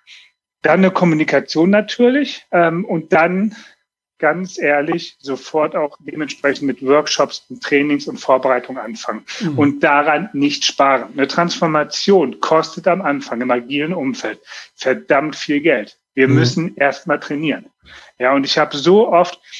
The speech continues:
Speaker 1: und das ist, das ist, ähm, das ist mir ein großes Anliegen auch, wenn Menschen das hören, ähm, dass sie es einfach auch mitnehmen für sich in ihre, in ihre Unternehmen.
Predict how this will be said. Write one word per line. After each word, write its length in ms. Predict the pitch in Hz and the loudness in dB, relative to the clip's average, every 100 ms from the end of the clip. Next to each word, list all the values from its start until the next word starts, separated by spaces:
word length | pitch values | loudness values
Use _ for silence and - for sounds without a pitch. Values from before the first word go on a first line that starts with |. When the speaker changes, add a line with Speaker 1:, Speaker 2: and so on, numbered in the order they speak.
| - | -8
Speaker 1:
und 100 | - 143 | 0 2
das 200 | 143 156 | 2 0
ist, 180 | - | 0
das 160 | 139 123 | -2 0
ist, 300 | 151 - - | -2 -4 0
ähm, 400 | 143 135 131 120 - | 2 2 -2 -6 -6
das 200 | 127 - | -6 -6
ist 80 | |
mir 100 | 139 | -4
ein 40 | 123 | -2
großes 420 | 120 190 196 143 | 4 4 2 0
Anliegen 480 | 135 170 170 165 165 | 0 0 -2 -4 0
auch, 340 | 147 143 - _ _ | 2 2 0 _ _
wenn 200 | 143 139 | -6 -4
Menschen 320 | 139 143 - 143 | -4 -6 -4 -2
das 220 | 135 - | -2 2
hören, 260 | 135 135 - - - _ - | 2 2 -2 -20 -20 _ 0
ähm, 380 | 131 131 131 123 | 2 2 -2 -2
dass 200 | 127 - | -2 -2
sie 80 | |
es 140 | 127 190 | -4 0
einfach 360 | 127 - 139 | -2 0 0
auch 120 | 143 131 | 0 -2
mitnehmen 460 | 143 175 160 139 | -4 -2 0 0
für 80 | 127 | 0
sich 260 | 135 170 151 | 0 -2 -2
in 60 | |
ihre, 240 | 131 127 135 | -2 0 -2
in 180 | 151 | -2
ihre 160 | 131 127 | -2 0
Unternehmen. 640 | 127 127 123 120 127 165 | 0 -2 -2 0 -2 -4